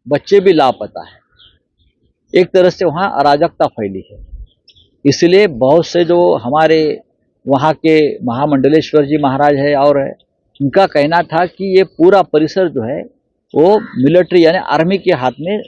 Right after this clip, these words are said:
देना चाहिए, तभी यहाँ डिसिप्लिन आ जाएगा। कल जो हुआ है वो एक राजनैतिक हादसा है, तो उसके लिए राजनेता जिम्मेदार है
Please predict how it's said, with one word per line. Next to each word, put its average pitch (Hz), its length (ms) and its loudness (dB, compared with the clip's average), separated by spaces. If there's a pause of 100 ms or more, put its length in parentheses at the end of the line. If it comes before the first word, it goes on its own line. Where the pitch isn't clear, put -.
(120)
देना 151 280 0
चाहिए, 165 340 0
तभी 180 320 2
यहाँ 160 200 0
डिसिप्लिन 151 480 -6
आ 147 200 -2
जाएगा। 165 460 -2 (1500)
कल 160 120 4
जो 175 100 4
हुआ 165 280 2
है 165 300 -4 (1000)
वो 175 40 4
एक 175 140 2
राजनैतिक 147 600 2
हादसा - 300 -16
है, - 200 -20 (1500)
तो 147 100 0
उसके 165 180 0
लिए 190 180 2
राजनेता 151 580 2
जिम्मेदार 127 540 -2
है 117 220 -14